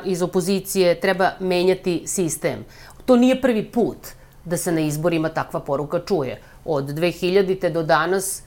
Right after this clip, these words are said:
čulo se dosta puta. E sad, da li u toj promen-, u toj, kako da kažem, u toj poruci vi vidite sadržinu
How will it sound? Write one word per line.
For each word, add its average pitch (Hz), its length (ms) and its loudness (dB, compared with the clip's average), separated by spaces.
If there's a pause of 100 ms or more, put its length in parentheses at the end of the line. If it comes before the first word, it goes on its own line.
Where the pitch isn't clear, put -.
(240)
čulo 185 280 4
se 160 140 -2
dosta 139 320 -6
puta. - 380 -16 (320)
E 247 80 2
sad, 202 160 4 (580)
da 220 320 6
li 339 260 -2 (1400)
u 226 100 2
toj 262 240 6
promen-, 240 540 4
u 208 100 -2
toj, 269 180 4
kako 247 200 2
da 226 80 4
kažem, 214 300 2
u 196 80 2
toj 247 300 6
poruci 226 560 2
vi 220 140 2
vidite 220 440 0
sadržinu 196 960 2